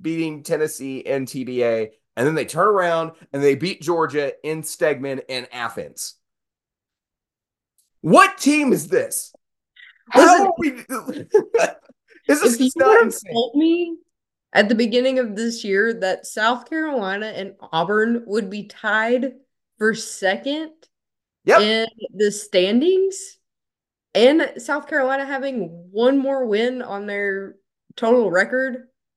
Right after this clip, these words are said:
Speaker 2: over Auburn, I would have called you clinically insane and called Avery and said, "Come get your husband. There's something wrong with him."
Speaker 1: Yeah, your, your husband has hit their head on, on the sidewalk clearly before this show.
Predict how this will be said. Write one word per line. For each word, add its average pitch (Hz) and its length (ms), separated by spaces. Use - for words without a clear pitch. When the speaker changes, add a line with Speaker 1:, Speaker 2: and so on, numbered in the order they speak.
Speaker 2:
over 254 340
Auburn, 359 440
I 185 100
would 254 140
have 254 100
called 240 220
you 226 120
clinically 233 480
insane 202 440
and 170 180
called 185 260
Avery 175 400
and 165 100
said, 170 400
"Come 196 220
get 185 160
your 190 100
husband. 143 520
There's 160 220
something 170 440
wrong - 180
with 131 220
him." - 100
Speaker 1:
Yeah, 175 120
your, 151 200
your 165 160
husband 170 340
has 131 120
hit 175 240
their 151 160
head 131 440
on, 120 540
on 127 160
the 117 80
sidewalk 135 600
clearly 151 580
before 131 480
this 117 260
show. 123 400